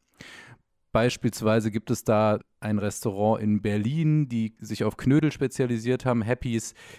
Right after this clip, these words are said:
Die starten jetzt damit, dass sie eben Spenden sammeln, indem sie ihre Menüs verkaufen und das dann eben für Familien zur Verfügung stellen,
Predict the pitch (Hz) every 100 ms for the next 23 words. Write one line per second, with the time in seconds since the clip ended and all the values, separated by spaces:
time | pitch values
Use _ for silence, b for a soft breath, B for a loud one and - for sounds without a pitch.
0 | B 123 - 120 123 123 117 - 110 107
1 | 107 - B B - 104 - 107 107 110
2 | 107 98 101 - - 185 - 185 165 170
3 | 185 190 127 113 120 110 113 110 107 117
4 | 117 104 104 101 104 143 202 - 185 185
5 | 175 180 202 214 B B B 131 127 127
6 | 131 - - - 131 123 123 127 127 -
7 | - 156 147 147 b b b - - 123
8 | 131 160 143 135 131 135 b b b -
9 | 135 127 - 131 123 113 - 113 110 110
10 | 110